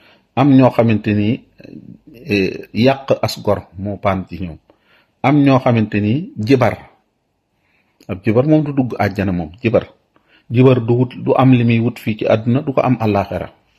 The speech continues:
Yonent bi sallallahu alayhi wa sallam nee na nit koo xamante ni dem nga ci,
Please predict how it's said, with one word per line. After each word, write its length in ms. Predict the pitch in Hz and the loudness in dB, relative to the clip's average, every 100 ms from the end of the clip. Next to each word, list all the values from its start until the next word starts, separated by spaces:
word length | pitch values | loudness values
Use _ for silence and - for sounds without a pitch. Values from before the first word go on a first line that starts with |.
| _ _ _ _ _ _ _ _ _ _ _ | _ _ _ _ _ _ _ _ _ _ _
Yonent 260 | 131 131 127 123 | 2 2 2 0
bi 80 | |
sallallahu 480 | 123 - 120 107 107 | 0 0 2 4 4
alayhi 120 | 110 | 0
wa 40 | - | -2
sallam 200 | 117 110 | 0 0
nee 120 | 113 | 2
na 100 | 110 | 2
nit 200 | 110 120 | 2 0
koo 220 | - 127 | 2 2
xamante 320 | 127 135 117 110 | 2 0 0 0
ni 140 | 107 | 0
dem 200 | 107 113 | 0 0
nga 120 | 107 98 | 0 -2
ci, 400 | 113 107 107 | -4 -4 -4